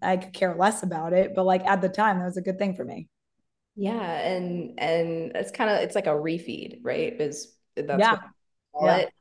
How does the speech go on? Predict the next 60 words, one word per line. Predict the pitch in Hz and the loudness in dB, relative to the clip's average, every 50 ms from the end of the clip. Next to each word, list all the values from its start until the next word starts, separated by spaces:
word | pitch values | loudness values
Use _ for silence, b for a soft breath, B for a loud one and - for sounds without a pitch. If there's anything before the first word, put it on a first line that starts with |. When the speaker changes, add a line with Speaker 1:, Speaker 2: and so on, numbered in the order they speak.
| _ _ _ | _ _ _
Speaker 2:
So | _ - 165 156 156 156 151 151 147 - - - - _ - - - | _ 2 4 4 4 4 2 0 -2 -6 -10 -16 -18 _ -10 -6 -4
I | |
remember | 190 180 175 170 170 170 165 151 | -2 -2 0 0 0 0 0 0
a | 165 | 0
specific | 165 - - 160 - - - - 160 156 160 | -2 -4 -8 -10 -12 -10 -4 -2 -2 -2 -2
example | 143 143 - 151 143 143 - - 160 151 143 | -4 -6 -4 -4 -4 -2 -2 0 0 2 2
where | 139 135 131 135 135 135 143 147 b b b b b b b b b _ - | 2 2 2 0 0 -2 -4 -6 b b b b b b b b b _ -4
I | 160 160 160 160 165 | 0 2 2 2 2
felt | 160 170 160 156 - | 2 0 0 0 -2
the | 147 | -4
same | - 165 139 131 - | -4 -4 -4 -4 -2
thing. | - 185 160 135 | -2 -2 0 0
I | 135 143 | 0 -2
was | 143 143 156 | -2 -4 -6
really, | 160 147 151 156 165 165 160 156 156 151 151 147 143 139 | -6 -6 -4 0 2 2 4 4 4 2 2 2 2 0
really | 143 139 135 135 | 0 0 0 0
hungry | 135 - - 160 262 302 311 285 202 160 156 151 - | -2 -4 -2 0 0 2 4 4 6 6 6 4 2
and | 131 143 | 0 -2
I | 143 143 | -4 -4
was | 143 147 | -4 -6
in | 151 147 | -6 -6
a | |
fat | 151 - 165 180 - - | -4 -4 -4 -4 -2 -2
loss | - 139 156 - - | -2 -2 -2 -4 -4
phase | - 135 135 139 143 156 170 170 - | -4 -4 -2 0 2 0 0 0 -2
and | 139 135 | -6 -6
I | 131 139 | -6 -6
was, | 139 135 151 - - | -6 -8 -8 -8 -4
I | 156 160 | -2 -2
was | 151 147 - | -2 -4 -6
killing | - - 247 240 233 233 220 208 | -8 -8 -4 -4 -2 -2 -2 -2
it. | 202 202 202 196 175 | 0 0 0 0 0
I | - 170 | 0 -2
felt | - - 151 - - | -2 -2 -2 -2 0
really | 156 156 151 151 | 0 0 2 2
good | 151 156 160 156 156 | 2 2 2 2 2
with | 156 156 160 | 0 -2 -2
my | 156 147 139 | -4 -10 -10
flow | - - - 147 143 143 | -8 -6 -4 -2 -2 -2
with | - 143 | -4 -4
nutrition. | 139 143 - - - 214 208 220 - - 196 175 175 165 | -8 -10 -10 -6 -4 -4 -4 -4 -4 -4 -4 -2 -2 -2
And | 147 151 147 | -2 -2 -4
I | - - - 226 | -8 -10 -6 -4
was | 247 247 233 | -2 -2 -2
just | 208 - - - 175 | -4 -6 -4 0 2
like, | 160 151 147 - - - _ _ _ _ _ _ _ _ | 2 2 2 -2 -6 -18 _ _ _ _ _ _ _ _
"I | - 143 | -10 -10
can't, | 147 - - - 190 175 165 139 - - | -10 -8 -6 -4 -2 -2 -2 -2 -4 -6
I | 160 160 | -6 -6
don't | 185 175 | -4 -2
know. | 175 185 196 143 | -2 -2 -2 -2
I | 135 147 | -2 -4
feel | - - 165 160 | -4 -6 -6 -4
really | 151 156 151 147 151 | -2 0 0 0 0
funny." | 151 - 185 190 160 135 135 | -2 -4 -4 -2 -2 -4 -4
And | 131 135 | -4 -4
I | 135 | -4
had | 160 - 180 151 156 147 147 | -6 -4 -4 -4 -4 -2 -2
this, | 143 147 - - - | -4 -4 -4 -6 -4
uh, | 139 135 139 135 120 123 | -4 -2 -2 -2 -2 -2